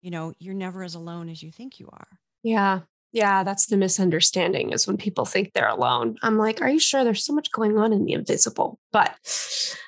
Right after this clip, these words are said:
Speaker 2: um, okay, what have I not asked you about aging, about the creatrix,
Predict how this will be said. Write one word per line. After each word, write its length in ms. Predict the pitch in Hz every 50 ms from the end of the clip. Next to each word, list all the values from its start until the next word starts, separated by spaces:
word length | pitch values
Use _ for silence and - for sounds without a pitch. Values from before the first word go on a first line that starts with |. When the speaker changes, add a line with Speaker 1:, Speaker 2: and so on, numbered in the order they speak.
| - _ -
Speaker 2:
um, 580 | 208 202 196 190 185 180 180 180 180 180 - - _ _ _ _ _ -
okay, 260 | 226 220 - 196 190
what 160 | 180 180 208
have 100 | 233 233
I 100 | 247 208
not 200 | 185 185 180 175
asked 280 | 175 175 175 165 - -
you 80 | 202 185
about 240 | 180 165 160 156 -
aging, 560 | 190 185 185 175 - 185 185 180 180 180 180
about 240 | - 175 180 170 -
the 80 | -
creatrix, 880 | 170 - - 190 180 180 175 - - 185 180 170 170 - - - -